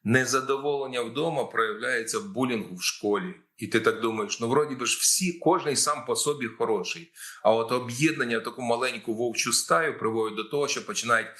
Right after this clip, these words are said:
розвантажуватися на самому слабшому. І це дійсно є, і ми періодично це бачимо, чуємо, читаємо. То-, тому,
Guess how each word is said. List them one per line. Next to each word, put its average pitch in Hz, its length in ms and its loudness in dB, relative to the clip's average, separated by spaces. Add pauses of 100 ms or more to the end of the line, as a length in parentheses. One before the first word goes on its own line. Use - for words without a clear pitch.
(300)
розвантажуватися 135 1300 2
на 113 160 -2
самому 127 440 -2
слабшому. 95 800 0 (360)
І 110 160 4
це 131 180 4
дійсно 170 440 2
є, 117 400 -2
і 107 60 -4
ми 113 140 2
періодично 120 600 -2
це 107 160 2
бачимо, 117 500 0
чуємо, 123 500 0
читаємо. 120 640 0
То-, 101 200 -4
тому, 131 480 0